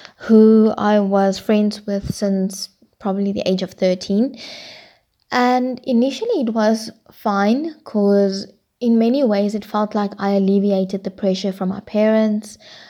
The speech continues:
Um, I started to take a little bit of responsibility in my life.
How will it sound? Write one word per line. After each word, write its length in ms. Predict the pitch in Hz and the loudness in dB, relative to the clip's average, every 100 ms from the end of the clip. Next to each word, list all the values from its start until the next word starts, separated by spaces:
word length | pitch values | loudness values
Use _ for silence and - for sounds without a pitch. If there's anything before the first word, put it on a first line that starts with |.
| _ _ | _ _
Um, 680 | 190 185 185 180 185 185 202 - _ - | -2 2 4 4 2 0 -4 -12 _ -12
I 100 | - | -8
started 480 | 190 - 190 196 202 | -8 -4 -2 -2 -4
to 100 | 202 | -10
take 340 | 190 208 196 | -4 -2 -2
a 40 | 202 | -2
little 160 | 196 | -2
bit 180 | 196 220 | 0 0
of 200 | 202 196 | -2 -2
responsibility 960 | 202 190 - 196 190 196 202 196 196 208 | -4 -4 -4 -4 -4 -2 0 0 -2 -2
in 80 | 202 | 0
my 140 | 196 | 0
life. 520 | 196 190 190 196 196 | -2 -2 -2 -4 -8